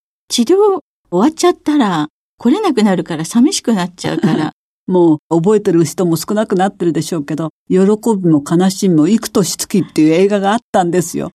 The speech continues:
Speaker 2: なんかもうな-
Speaker 1: 遥かに先のですよね。わかります、私。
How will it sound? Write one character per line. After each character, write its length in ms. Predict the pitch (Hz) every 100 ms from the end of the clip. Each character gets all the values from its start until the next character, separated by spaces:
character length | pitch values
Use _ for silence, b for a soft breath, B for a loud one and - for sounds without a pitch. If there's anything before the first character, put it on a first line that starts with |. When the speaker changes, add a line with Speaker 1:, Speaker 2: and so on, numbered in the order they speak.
| _
Speaker 2:
な 300 | 190 190 214
ん 80 | 214
か 100 | 196
も 220 | 214 202
う 20 | 226
な- 0 |
Speaker 1:
遥 80 |
か 60 | 233
に 80 | 233
先 460 | - 190 - 247 214
の 160 | 202
で 80 | 165
す 120 | -
よ 80 | 160
ね。 100 | 170
わ 140 | 185 -
か 120 | 170
り 80 | 170
ま 160 | 170
す、 140 | - 196
私。 500 | - 165 339 170